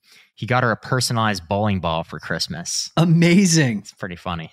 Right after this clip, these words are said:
Speaker 2: That's awesome. So did he give it to her wrapped up?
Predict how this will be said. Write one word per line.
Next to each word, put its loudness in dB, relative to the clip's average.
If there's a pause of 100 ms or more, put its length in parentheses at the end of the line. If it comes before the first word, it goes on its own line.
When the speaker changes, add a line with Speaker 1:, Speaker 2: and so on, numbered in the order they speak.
(120)
Speaker 2:
That's 2
awesome. 0
So 4
did 2
he 0
give -2
it -2
to 2
her 4
wrapped 0
up? -2